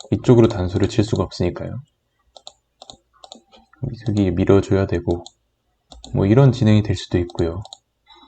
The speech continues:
입구자로 받을 수도 있고 약간 이런 싸움이 될 수도 있는데요. 어쨌든 이쪽을 받았어야 되지 않나 싶습니다. 실전에서 이렇게 돼서는 어쩔 수 없이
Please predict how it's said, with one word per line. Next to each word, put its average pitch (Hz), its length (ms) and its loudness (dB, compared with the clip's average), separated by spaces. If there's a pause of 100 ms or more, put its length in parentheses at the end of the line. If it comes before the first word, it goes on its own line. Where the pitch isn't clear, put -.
(1200)
입구자로 110 480 2
받을 98 200 -2
수도 - 200 -6
있고 - 220 -6
약간 127 260 4
이런 139 520 4
싸움이 131 340 2
될 98 140 2
수도 - 180 0
있는데요. 85 360 -2 (180)
어쨌든 135 460 4 (320)
이쪽을 113 420 4
받았어야 101 500 2
되지 95 220 -2
않나 85 260 -8
싶습니다. 90 560 -6 (1500)
실전에서 113 800 2
이렇게 117 360 4
돼서는 101 560 0 (1000)
어쩔 110 260 6
수 135 160 2
없이 120 520 2